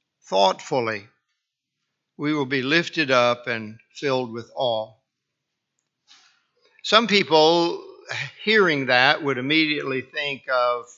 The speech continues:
those worship scenes in the book of Revelation, and they are inspiring. But you don't have to go to the last book of the Bible to see worship scenes, because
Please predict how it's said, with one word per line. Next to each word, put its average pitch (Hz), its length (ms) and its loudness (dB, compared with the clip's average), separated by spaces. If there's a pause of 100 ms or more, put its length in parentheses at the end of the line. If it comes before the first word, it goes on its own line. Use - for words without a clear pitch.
(640)
those 143 240 -2
worship 151 440 0
scenes 147 520 0
in 131 100 -4
the 117 80 -10
book 135 200 -6
of 120 120 -8
Revelation, 127 680 -2 (920)
and 135 140 -8
they 135 140 4
are 127 520 4
inspiring. 131 840 -2 (1600)
But 151 120 -4
you 233 80 2
don't 240 160 6
have 202 300 6
to - 80 -4
go 170 200 4
to 165 160 -4
the 135 140 0
last 165 440 4
book 143 220 -2
of 127 80 -4
the 120 80 -6
Bible 127 480 2
to 123 60 -6
see 139 300 -4
worship 143 480 -4
scenes, 127 560 -6
because 127 600 -4